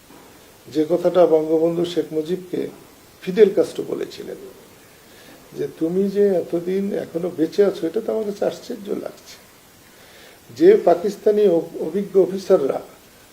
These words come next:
পাকিস্তানকে রক্ষা করতে পারলো না, তারা তোমাকে কি রক্ষা করবে, তোমার দেশে কি উন্নতি করবে? ওই যে ছোট ছোট ছেলেরা যুদ্ধ করে জয়লাভ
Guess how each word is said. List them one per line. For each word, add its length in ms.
পাকিস্তানকে 540
রক্ষা 280
করতে 300
পারলো 380
না, 180
তারা 200
তোমাকে 460
কি 80
রক্ষা 340
করবে, 320
তোমার 380
দেশে 300
কি 220
উন্নতি 460
করবে? 260
ওই 120
যে 140
ছোট 240
ছোট 280
ছেলেরা 460
যুদ্ধ 280
করে 220
জয়লাভ 380